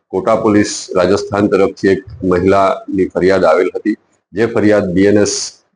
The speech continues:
ની કલમ ચોસઠ એક, એકસો ચાલીસ ત્રણ મુજબની હતી, જેમાં ફરિયાદીશ્રીએ જણાવેલ હતું કે તેણી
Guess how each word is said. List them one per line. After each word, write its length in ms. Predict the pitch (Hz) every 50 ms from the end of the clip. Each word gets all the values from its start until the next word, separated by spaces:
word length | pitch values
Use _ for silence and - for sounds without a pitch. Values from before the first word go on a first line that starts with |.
| _
ની 160 | 95 98 98 90
કલમ 400 | - 95 98 104 101 95 87 -
ચોસઠ 480 | - 92 87 85 85 - 101 95 -
એક, 300 | 104 107 110 110 - -
એકસો 240 | 92 - - - 98
ચાલીસ 300 | - 90 90 95 101 98
ત્રણ 200 | - - 95 95
મુજબની 520 | 101 101 101 95 92 95 90 85 95 92
હતી, 340 | 92 95 90 90 95 101 - - _ _ _ _ -
જેમાં 320 | 82 90 104 101 107 101 92
ફરિયાદીશ્રીએ 800 | - - 90 98 101 98 101 104 101 92 - 101 98 98 95
જણાવેલ 420 | 85 90 90 92 95 95 95 87 -
હતું 240 | 95 - - - 185
કે 180 | - - 180 180 - _ _ _ _ _ _ _ _
તેણી 500 | 202 202 208 202 214 190 175 - - -